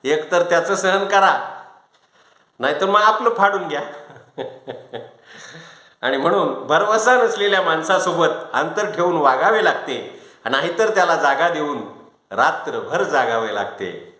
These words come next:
<laughs> धन्यवाद. माझी ही कोपरखळी आवडली असेल तर नक्कीच माझ्या YouTube चॅनलला लाईक करा, शेअर करा, कमेंट करा. पुन्हा एखादा नवीन विषय घेऊन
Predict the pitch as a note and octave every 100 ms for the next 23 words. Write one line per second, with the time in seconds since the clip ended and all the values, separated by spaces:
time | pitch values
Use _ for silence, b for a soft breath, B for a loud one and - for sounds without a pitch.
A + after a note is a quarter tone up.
0 | - C3+ - B2+ A2+ B2+ C#3 D3 D#3 D#3
1 | - B B B _ A#2+ C3 C3+ B2+ C#3
2 | C3 B2+ A2+ B2+ - A#2+ C#3 C3 C3 C3
3 | B2 A#2+ - A2+ B2 B2 A#2 - C#3 -
4 | - - - _ B2+ C3 C#3+ D#3+ D#3+ D#3
5 | C#3+ C3+ C3+ C3+ C3+ - C3 C3 B2+ B2+
6 | B2+ A#2+ B2+ - C#3 D#3+ - B2 B2+ B2+
7 | C3 D3 - B2 C3 B2+ B2+ B2 A#2+ -
8 | B B B B _ B2+ C3+ E3+ E3 D3
9 | C3+ C3 B2 A#2+ A2+ A2 B2+ B2 C3+ F3
10 | -